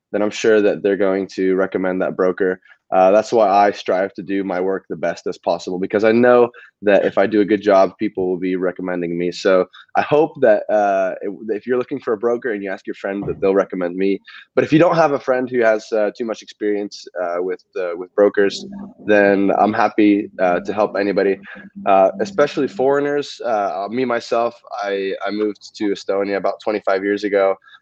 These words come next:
And I know the feeling where you come to a foreign place and you don't have a place to stay.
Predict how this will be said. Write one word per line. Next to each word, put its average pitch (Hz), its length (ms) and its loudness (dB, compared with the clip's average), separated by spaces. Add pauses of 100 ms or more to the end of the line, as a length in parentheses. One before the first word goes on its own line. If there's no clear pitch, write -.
(100)
And 95 400 0
I 98 60 2
know 120 160 4
the 113 100 2
feeling 107 460 4
where 95 320 4
you 92 240 -2
come 98 380 -4
to 92 220 0
a 90 120 2
foreign 107 260 2
place 92 320 -4
and 90 80 -8
you 92 60 -6
don't 95 160 -4
have 90 80 -4
a 87 60 -6
place 90 320 -2
to 92 100 -10
stay. 110 580 4